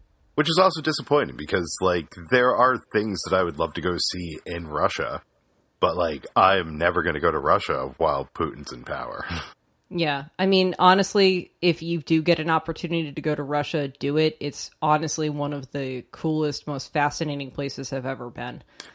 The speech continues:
Speaker 1: Well,
Speaker 2: Like,
Speaker 1: I really, like, bucket list thing is definitely, um,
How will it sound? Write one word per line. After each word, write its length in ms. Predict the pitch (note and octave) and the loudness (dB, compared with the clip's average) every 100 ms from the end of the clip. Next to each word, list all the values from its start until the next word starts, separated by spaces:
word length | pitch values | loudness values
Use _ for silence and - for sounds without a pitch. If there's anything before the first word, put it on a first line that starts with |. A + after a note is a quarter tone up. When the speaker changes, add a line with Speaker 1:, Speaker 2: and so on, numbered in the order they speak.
| _ - | _ 4
Speaker 1:
Well, 100 | C3+ | 6
Speaker 2:
Like, 240 | D#3 - | 4 4
Speaker 1:
I 180 | B2 B2 | 6 6
really, 580 | C#3 G#2+ A2 G#2+ G#2+ G2 | 4 2 2 4 2 0
like, 400 | G2 G2+ E2+ - | 4 4 4 2
bucket 320 | A2+ A2+ A2+ | 2 4 2
list 180 | G#2 G2 - | 0 0 0
thing 300 | F#2 E2+ D#2 | 0 0 -2
is 360 | D#2+ E2 F2 - | -6 -4 -6 0
definitely, 520 | F2+ E2+ F2+ F2+ E2+ | 0 0 -2 0 2
um, 480 | E2 D2+ C#2+ C2+ B1+ | 2 2 0 -6 -12